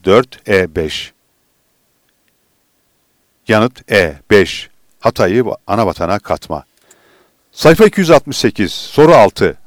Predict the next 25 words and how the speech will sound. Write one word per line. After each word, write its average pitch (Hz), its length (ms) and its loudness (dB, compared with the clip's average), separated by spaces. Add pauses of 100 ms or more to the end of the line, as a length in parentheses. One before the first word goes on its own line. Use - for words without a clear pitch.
Avrupa'da 202 400 2
hızlı 170 280 0
silahlanma, 95 720 0
Almanya 147 380 2
ve 110 60 -2
İtalya'nın 117 420 0
saldırgan 110 480 -2
tutumları 95 440 -6
aşağıdakilerden 123 720 -2
hangisine 101 460 -6
neden 101 360 -4
olmamıştır? 82 640 -10 (640)
Olmamıştır 117 440 -2
sözcüğünün 92 400 -6
altı 90 240 -4
çizili. 73 360 -14 (540)
Seçenekler 120 580 0 (280)
A. 143 260 4
Balkan 160 320 2
Antantı'nın 110 520 -4
imzalanmasına, 85 880 -4 (440)
B. 127 200 4
Montreux 135 420 0
Sözleşmesi'nin 92 640 -6
yapılmasına, 80 720 -4